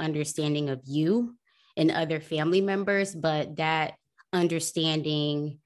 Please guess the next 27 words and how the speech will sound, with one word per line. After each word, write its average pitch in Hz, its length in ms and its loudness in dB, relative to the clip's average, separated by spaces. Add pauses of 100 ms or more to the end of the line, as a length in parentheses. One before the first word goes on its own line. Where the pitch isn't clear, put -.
(260)
uh, 143 340 4 (140)
may 160 180 2
change 139 600 -2
when 147 200 0
it's - 400 -4
not 147 380 0
a 143 40 -2
person 143 540 -6
who's 139 560 -6 (300)
quote 156 200 0
unquote 143 480 -4
blood 139 360 0
related. 135 760 -4 (320)
So 139 600 0
yeah, 147 160 2
that, 180 280 2
that's 185 220 2
an 170 120 4
area 151 340 0
where 143 160 0
I'd 139 160 -2
say 135 540 -2 (180)
seek, 214 360 2
seek 247 240 2
a 208 60 4
different 160 420 0
outlet - 480 -4